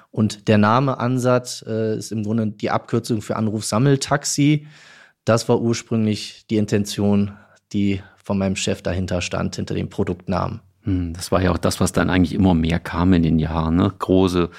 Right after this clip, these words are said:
Speaker 2: lange Linien, die nicht gut frequentiert waren, hat man dann nach und nach vielleicht dann doch mal ein bisschen ausgedünnt und man hat zu verkehrsschwachen Zeiten dann einfach gesagt, „Komm, das macht keinen Sinn, wenn da ein großer Bus fährt.“ Und so haben wir immer mehr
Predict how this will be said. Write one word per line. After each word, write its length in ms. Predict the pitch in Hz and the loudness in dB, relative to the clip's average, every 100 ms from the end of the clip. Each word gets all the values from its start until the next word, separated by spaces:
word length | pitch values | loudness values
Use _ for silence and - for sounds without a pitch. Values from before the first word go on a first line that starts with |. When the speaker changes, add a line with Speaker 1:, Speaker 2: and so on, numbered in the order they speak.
| - - - - - | -20 -20 -20 -20 -6
Speaker 2:
lange 260 | 95 101 101 | 0 4 4
Linien, 400 | 90 101 104 92 | 4 4 4 4
die 100 | 90 | 2
nicht 140 | 90 | 2
gut 140 | - 127 | 2 2
frequentiert 640 | 107 - 95 87 107 - | 0 2 0 2 0 2
waren, 320 | 95 95 92 | 2 2 2
hat 160 | 87 - | -2 -2
man 140 | 87 | 0
dann 120 | 87 | 2
nach 200 | 87 87 | 2 2
und 80 | 90 | 0
nach 120 | 92 | 0
vielleicht 240 | - 87 - | 0 -4 0
dann 120 | 90 | 0
doch 160 | 90 101 | 0 2
mal 80 | |
ein 100 | 92 | 0
bisschen 320 | 90 - 98 - | 0 -2 0 2
ausgedünnt 680 | 104 - 95 - 98 98 90 | 2 2 -2 2 2 4 2
und 200 | 85 85 | 0 0
man 140 | 85 | 0
hat 120 | 85 | -2
zu 80 | 92 | -4
verkehrsschwachen 680 | - 85 104 87 101 90 87 | -2 0 0 0 0 -2 -2
Zeiten 260 | 90 87 | -2 0
dann 100 | 92 | 0
einfach 220 | 85 85 | -2 -4
gesagt, 220 | 80 80 - | -4 -6 -6
„Komm, 160 | 87 | -4
das 160 | 85 76 | -4 -2
macht 340 | 85 - _ | -6 -6 _
keinen 220 | 101 82 | -2 -2
Sinn, 200 | 80 98 | 2 4
wenn 120 | 90 82 | 4 4
da 80 | |
ein 80 | 82 | 0
großer 260 | 90 87 85 | 0 0 2
Bus 220 | 101 104 | 0 -2
fährt.“ 320 | - 85 - - - - _ - | 0 -2 -2 -8 -20 -20 _ -8
Und 60 | 90 | 0
so 120 | 82 | 2
haben 160 | 90 | 4
wir 100 | 90 | 4
immer 220 | 82 87 87 | 4 2 2
mehr 440 | 85 85 90 85 | 2 2 0 -2